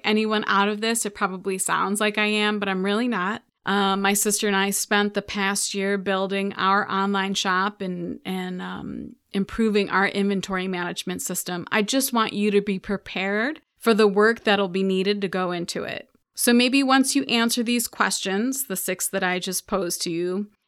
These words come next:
you might find that in twenty twenty it's not the right time, or it's not in your budget. But I always feel like the more you know, the better. And maybe this means an e-commerce store is something that you start planning and budgeting for in twenty twenty-one.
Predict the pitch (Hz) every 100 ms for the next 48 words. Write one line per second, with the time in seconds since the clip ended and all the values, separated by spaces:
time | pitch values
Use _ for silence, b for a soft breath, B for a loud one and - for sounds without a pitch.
0 | - 233 254 277 247 247 240 240 226 214
1 | - 208 208 208 - 196 208 233 214 -
2 | 196 196 208 202 196 202 190 202 190 135
3 | 185 - _ - 208 208 214 208 196 202
4 | 208 196 185 175 180 170 165 - - _
5 | _ - 214 214 214 240 240 - 226 220
6 | 214 196 190 196 196 190 185 180 185 190
7 | 175 165 143 - 202 _ _ - 233 233
8 | 240 294 320 277 220 - 202 202 185 190
9 | 196 185 - 190 190 - 196 190 196 208
10 | 196 196 190 - 190 - 185 180 - 202
11 | 190 185 185 180 185 180 180 185 - 185
12 | 185 175 190 185 190 175 - - 180 202
13 | 302 214 180